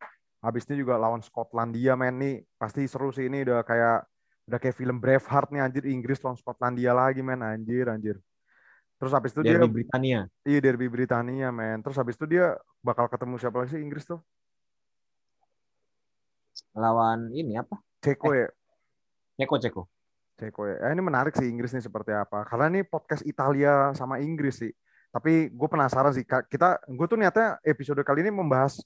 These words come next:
Speaker 1: M U, men. Makedonia Utara. Cuman Makedonia Utara ternyata masih main gitu. Ini karena podcast, ini apa, rada spoiler dikit, podcastnya di take sehabis Inggris main. Karena kita podcast Inggris sama Italia, men.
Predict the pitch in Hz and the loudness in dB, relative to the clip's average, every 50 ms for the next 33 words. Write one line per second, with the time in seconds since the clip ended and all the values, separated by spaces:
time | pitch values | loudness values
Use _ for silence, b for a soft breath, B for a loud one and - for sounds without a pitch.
0 | _ _ _ _ - - 170 185 214 202 175 165 147 131 123 117 113 113 110 110 | _ _ _ _ 2 4 4 6 6 4 2 0 0 0 0 -2 -2 -4 -6 -12
1 | _ _ b b b b b b b b - 127 - 151 151 147 147 143 151 147 | _ _ b b b b b b b b -4 -2 2 2 4 4 4 2 2 0
2 | 147 - 160 160 170 156 139 135 - 139 160 180 185 180 - - 143 131 - 151 | 2 4 6 6 8 8 8 6 6 2 -2 -2 -2 -4 -10 -6 -6 0 2 4
3 | 147 147 147 143 147 127 147 151 180 180 160 151 - 170 165 151 - 135 127 120 | 4 4 2 0 2 2 4 4 4 2 2 -2 0 -2 -2 -2 -4 -2 0 0
4 | 123 135 147 156 156 143 143 151 160 156 151 165 175 160 - 151 151 180 - - | 0 0 0 -2 -4 -4 -4 -4 -4 -4 -2 -4 -4 -2 0 0 0 0 0 -2
5 | 151 - - - 175 160 - _ _ _ _ _ _ - 151 160 170 165 - - | -8 -6 0 2 2 2 2 _ _ _ _ _ _ -8 -4 -2 -2 -2 -4 -8
6 | _ _ - 131 131 175 170 160 139 135 131 131 135 - - 135 - - 135 131 | _ _ -6 -2 2 4 4 4 6 6 6 6 6 4 2 -4 -6 -4 -2 0
7 | 123 131 127 120 131 135 156 160 _ - - - - 139 131 170 170 160 147 139 | 2 2 0 0 0 -4 -4 -4 _ -6 -8 -6 -6 -6 0 0 0 0 0 -2
8 | 131 131 131 - _ _ _ _ _ _ - - 165 165 _ _ b b b b | -2 -4 -6 -8 _ _ _ _ _ _ 0 0 0 0 _ _ b b b b
9 | _ _ _ - - 127 117 131 131 147 - - - 143 143 139 127 - - - | _ _ _ -8 -4 -2 0 0 0 -4 -8 -8 -8 -6 -6 -2 -2 -4 -4 -2
10 | 127 123 131 127 123 120 117 113 - 190 226 - - 269 - 240 - - 208 - | -2 0 0 0 -2 -4 -2 -2 -2 -2 -2 -4 -8 -8 -10 -10 -12 -12 -10 -10
11 | 185 165 165 180 226 - 202 185 160 156 - 147 139 143 143 147 160 165 143 110 | -8 -6 -4 -4 -4 -4 -6 -6 -6 -6 -4 -2 -2 -2 -2 -2 -4 -4 -6 -6
12 | 98 95 92 95 | -10 -14 -16 -18